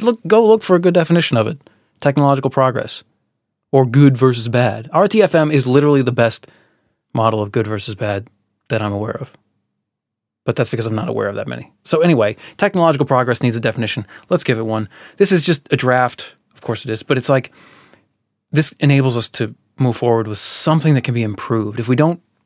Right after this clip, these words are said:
write down a definition. Okay, s-, shut up. Do it. Don't tell me to shut up. All right. Um, let's start with the idea of progress.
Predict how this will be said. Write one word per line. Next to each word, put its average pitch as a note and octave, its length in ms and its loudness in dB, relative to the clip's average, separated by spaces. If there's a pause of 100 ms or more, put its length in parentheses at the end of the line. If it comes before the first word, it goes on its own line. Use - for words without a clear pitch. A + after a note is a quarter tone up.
(120)
write B2+ 260 -4
down A#2 240 -4
a A2 40 -4
definition. G#2+ 480 -8
Okay, A#2+ 140 -6
s-, - 240 -20
shut - 200 -4
up. - 120 -14 (240)
Do - 80 -6
it. C3+ 80 -12 (400)
Don't E3 100 -14
tell G#3 120 -6
me C3+ 100 -4
to A2 80 -8
shut G2 200 -8
up. C3 160 -14 (480)
All - 60 -6
right. - 60 -12 (1120)
Um, D3 440 2 (1120)
let's D3+ 140 -2
start F3+ 160 2
with D#3 100 0
the C#3+ 80 4
idea C3+ 160 4
of - 180 -4
progress. G#2 1040 -2